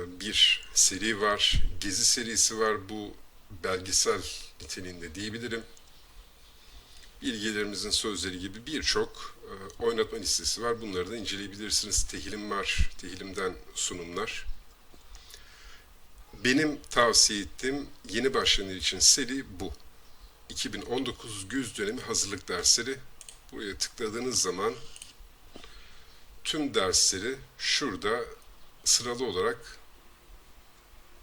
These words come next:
izleyebileceksiniz. YouTube kanalda böyle.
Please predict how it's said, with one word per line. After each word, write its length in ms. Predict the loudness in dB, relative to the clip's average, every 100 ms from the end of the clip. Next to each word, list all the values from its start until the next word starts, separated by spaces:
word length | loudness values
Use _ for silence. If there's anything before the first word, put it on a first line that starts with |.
| -20 -20 -18 -12 -4
izleyebileceksiniz. 1000 | -2 -2 -4 -4 -2 -2 -2 0 -2 -2 -14 -18 -20 -20 -20 -20 -20 -20 -20 -20 -20 -20 -20 -18 -18 -18 -20 -16 -12 -4 -4 -4 -6 -6 -6 -6 -8 -8 -8
YouTube 280 | -4 -2 0
kanalda 460 | 2 2 2 0 6
böyle. 380 | 8 8 4